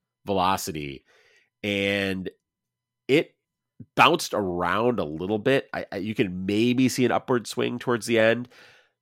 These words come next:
but it didn't really, there's no, like, clear, like, "Oh, he got stronger and got more velocity as time went on."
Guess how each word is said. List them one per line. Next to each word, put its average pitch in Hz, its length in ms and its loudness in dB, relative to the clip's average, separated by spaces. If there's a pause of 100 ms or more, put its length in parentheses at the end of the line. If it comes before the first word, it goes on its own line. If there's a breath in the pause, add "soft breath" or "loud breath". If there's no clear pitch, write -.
(460)
but 131 100 10
it 143 80 8
didn't 214 220 4
really, 135 200 6
there's 139 200 2
no, 220 120 12
like, 180 180 10
clear, 135 280 6
like, 110 280 4 (100)
"Oh, 156 260 12
he 113 120 0
got 123 200 2
stronger 113 560 4
and 98 140 0
got 95 180 0
more 98 140 2
velocity 92 460 0
as 85 100 -8
time 87 220 -6
went 85 160 -4
on." 82 280 -4